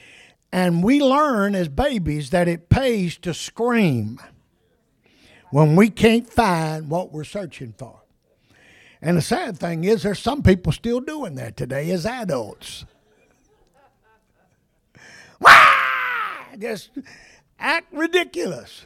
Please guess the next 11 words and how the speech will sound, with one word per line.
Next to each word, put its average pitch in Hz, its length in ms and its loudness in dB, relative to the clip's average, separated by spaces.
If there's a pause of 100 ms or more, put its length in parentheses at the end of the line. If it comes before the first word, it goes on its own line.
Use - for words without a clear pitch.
(160)
still 370 380 -2
screaming. 285 720 0 (1300)
Of - 60 -20
course, 190 280 -2
as 185 160 -2
we 220 120 -2
grow 269 380 6
older, 190 340 0
the 190 140 -4
screams 214 560 -2
usually 180 640 -2